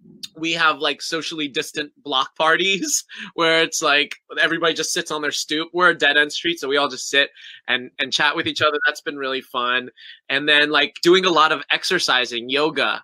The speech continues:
I did, I actually did a real sun salutation towards the sun. I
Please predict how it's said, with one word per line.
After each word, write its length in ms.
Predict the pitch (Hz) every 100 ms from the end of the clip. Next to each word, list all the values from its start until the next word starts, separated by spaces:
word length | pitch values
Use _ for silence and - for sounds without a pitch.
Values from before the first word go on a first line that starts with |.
| -
I 60 | 151
did, 220 | 175 170
I 140 | 151 160
actually 500 | 160 170 - 208 196
did 300 | 165 160 151 - -
a 100 | 147
real 400 | 143 165 180 175
sun 280 | - 156 151
salutation 680 | 151 160 175 175 165 185 175
towards 500 | - 143 143 143 127
the 100 | 135
sun. 360 | - 131 101 - _ _
I 120 | -